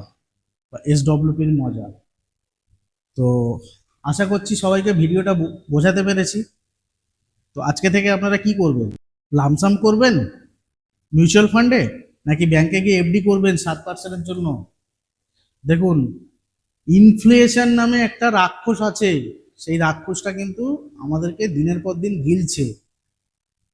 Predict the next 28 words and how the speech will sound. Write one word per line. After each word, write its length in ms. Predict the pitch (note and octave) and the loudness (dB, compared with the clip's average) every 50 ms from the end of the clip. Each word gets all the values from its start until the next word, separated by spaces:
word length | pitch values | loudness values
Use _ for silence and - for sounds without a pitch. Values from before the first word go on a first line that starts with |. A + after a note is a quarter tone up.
| _ _ _ _ _ _ _ _ _ _ _ _ _ - | _ _ _ _ _ _ _ _ _ _ _ _ _ -2
কিভাবে 300 | E3 E3+ F3+ G3+ G3+ G#3 G3+ G#3 | 0 2 2 2 2 2 2 2
জানেন? 220 | A3+ C4 C#4 A#3 D#3 - - - - _ _ _ _ _ _ _ _ _ _ _ _ _ _ _ _ _ _ _ _ - | 2 2 2 0 -2 -4 -8 -14 -20 _ _ _ _ _ _ _ _ _ _ _ _ _ _ _ _ _ _ _ _ -2
পেট্রোলের 420 | E3 D#3+ D#3+ F#3+ G3 G3+ G3+ F#3 | -2 0 0 0 0 0 0 0
দাম 140 | F3+ G3+ G3 G3+ | 0 -2 -2 -2
আগে 200 | F#3+ F#3 G3+ G3+ G3 | -2 -4 -4 -4 -4
কত 120 | F#3+ F3+ G3+ G3 - | -4 -4 -4 -4 -2
ছিল 100 | G#3+ G3+ F#3+ F3+ | -2 0 0 0
আজ 80 | E3 - | -2 -4
থেকে 140 | - F3+ F3+ | -6 -8 -6
দশ 180 | F3 F3 F3 E3 E3 | -4 -2 -2 -2 -2
বছর 200 | E3+ D#3+ D#3+ E3+ E3 D#3 | -2 -4 -4 -2 -2 -2
আগে? 160 | C#3 B2+ A#2+ A2+ - _ _ _ _ _ _ _ _ _ _ _ _ _ _ _ | -2 -4 -8 -12 -16 _ _ _ _ _ _ _ _ _ _ _ _ _ _ _
আজকে 260 | - C3+ C3+ - - E3+ E3 | -10 -6 -4 -2 -2 -2 -2
পেট্রোলের 340 | F3 E3 E3+ E3+ F3 F3+ F3 | -2 -4 -4 -4 -4 -4 -2
দাম 140 | E3 F3 F3+ E3+ F3 | -2 -4 -4 -4 -6
কত? 140 | E3+ E3 F3 D3 B2+ A#2 A2+ A#2+ | -6 -6 -4 -6 -6 -6 -8 -10
আপনি 140 | - D3 D3+ - D#3 | -8 -8 -8 -6 -6
কত 120 | D3+ D3 E3 E3+ | -6 -6 -6 -4
টাকায় 220 | F3+ F#3 F#3 F3+ - | -4 -4 -4 -4 -4
চাল 140 | E3+ D#3 D#3 D3+ | -4 -4 -4 -4
কিনে 180 | E3+ E3+ E3+ D#3 | -4 -4 -4 -2
খেতেন 260 | D#3+ E3 D#3+ D#3 C3 C#3 C#3 | -4 -4 -4 -4 -6 -4 -6
এক, 80 | C3+ - - _ - C#3+ | -8 -10 -14 _ -10 -8
দশ 100 | C#3+ C#3+ D3 D#3 | -6 -6 -6 -6
বছর 180 | D3+ - D#3+ D3 C3+ | -6 -6 -6 -6 -6
আগে? 160 | B2 A#2 G#2+ - _ _ _ _ _ _ _ - | -6 -10 -14 -20 _ _ _ _ _ _ _ -14
এখন 220 | - B2 - F3 F3+ E3+ | -12 -10 -6 -6 -6 -4
কত 120 | F3 E3+ | -4 -4